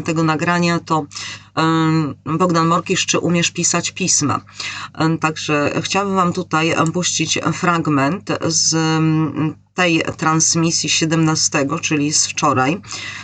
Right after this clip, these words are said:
E, siedemnasty luty dwa tysiące dwadzieścia, dwadzieścia, dwa tysiące dwadzieścia pięć, prasówka. E, także od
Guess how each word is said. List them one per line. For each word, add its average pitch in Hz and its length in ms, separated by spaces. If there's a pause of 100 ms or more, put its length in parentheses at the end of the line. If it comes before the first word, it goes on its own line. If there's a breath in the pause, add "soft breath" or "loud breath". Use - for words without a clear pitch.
(320 loud breath)
E, 156 400 (200)
siedemnasty 160 800
luty 165 300
dwa 156 160
tysiące 151 680
dwadzieścia, 143 680 (680 loud breath)
dwadzieścia, 156 680
dwa 156 120
tysiące 156 360
dwadzieścia 147 400
pięć, 151 360
prasówka. - 680 (760 loud breath)
E, 160 600
także 156 420
od 180 300